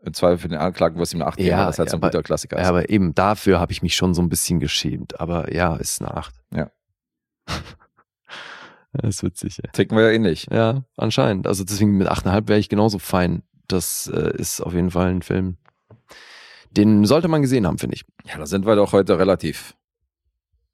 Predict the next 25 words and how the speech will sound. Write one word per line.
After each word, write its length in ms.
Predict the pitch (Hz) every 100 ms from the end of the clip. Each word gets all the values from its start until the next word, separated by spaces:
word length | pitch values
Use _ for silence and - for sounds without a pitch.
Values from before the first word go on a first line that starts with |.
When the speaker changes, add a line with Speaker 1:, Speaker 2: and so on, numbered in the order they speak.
| _ -
Speaker 1:
relativ 640 | 82 95 127 120 107 -
konform 600 | - 95 - 107 104 101
unterwegs 500 | 85 90 80 95 -
hier 160 | 80 69
bei 420 | 76 76 71 76 _ _ _ _
Zombieland, 560 | - 80 80 78 78 73
bei 100 | 73
Papillon 540 | - 80 87 78 78 76
und 140 | 78
auch 120 | 71
bei 180 | - 80
dem 320 | 76 73 71 - _ _ _ _ _ - - - - _
Dakar-Film. 800 | - 90 101 92 - 92 82 80 82
Na 120 | 82
gut, 240 | 80 78
da 200 | 78 78
waren 100 | 78
wir 80 | 82
anderthalb 340 | 80 78 85 -
Punkte 240 | 82 82
entfernt. 420 | 76 80 78 73 _ _ _ _ _ _ _ _ _ _ _ _ -
Speaker 2:
Wie, 140 | -
zweieinhalb, 460 | - - 98 82 -
dachte 240 | - -
ich. 100 | -